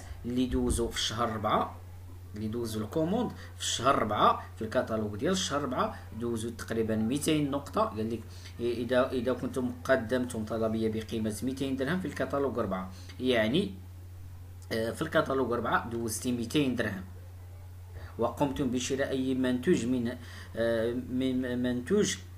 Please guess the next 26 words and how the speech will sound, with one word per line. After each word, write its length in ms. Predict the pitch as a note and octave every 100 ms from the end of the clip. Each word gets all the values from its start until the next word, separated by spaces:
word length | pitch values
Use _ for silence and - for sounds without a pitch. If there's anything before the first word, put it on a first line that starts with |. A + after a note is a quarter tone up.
| -
خلال 340 | B2+ A#2+ B2 A#2
هذا 280 | A2+ D3+ D#3
الكتالوج، 560 | D3+ C#3 C3+ D#3+ G#3+ F#3
يمكنكم 680 | B2+ B2 B2 F3 G3 A#3+ A#3
الحصول 460 | D#3+ - A#2 - B2
على 260 | A2 A#2 -
أكبر 400 | F#2+ B2+ C#3+ C3
عدد 320 | D3 F#3 E3
ممكن 440 | C#3+ C#3 - A3
من 140 | F3+ C3+
عطور 440 | A#2 A#2+ A3 A3 - - -
هذه 300 | B2+ D3 C3+
الصفحة 580 | C3+ - G3 - - B2
بخصم 380 | C#3 - G#3+ G3+
خمسين 380 | - D#3+ E3+ D#3+
في 100 | D3+
المية. 280 | B2+ G#2 E2+ - - -
يعني، 460 | A#2+ C3+ B2 F#3 C4 - - - - - - - - - - -
آه، 500 | B2 A2+ A2 G#2+ G2+ F#2 - - - A2+
آه، 220 | A2+ A2
يعني 640 | A2+ C3 B2+ C3 B2 F3
هاد 140 | D3 C#3+
الشي 260 | - -
دابا، 340 | A#2+ B2 B2 B2+
هاد، 100 | A#2+
آه، 600 | B2 A#2 A2+ A2+ G#2+ G#2